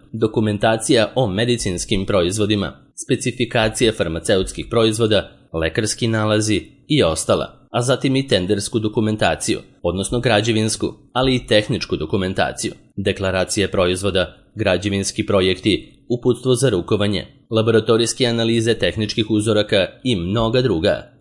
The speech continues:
Nakon svega, ostalo je da pomenemo i to da sudski tumač i prevodilac vrše i direktno prevođenje tekovina Evropske unije sa holandskog jezika na albanski,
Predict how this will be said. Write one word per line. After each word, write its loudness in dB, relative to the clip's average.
Nakon -2
svega, 2
ostalo 0
je 2
da 2
pomenemo 0
i 0
to -2
da 0
sudski -2
tumač -2
i -2
prevodilac 2
vrše 0
i 0
direktno 0
prevođenje 0
tekovina 0
Evropske 0
unije -2
sa -4
holandskog -2
jezika 0
na 2
albanski, -2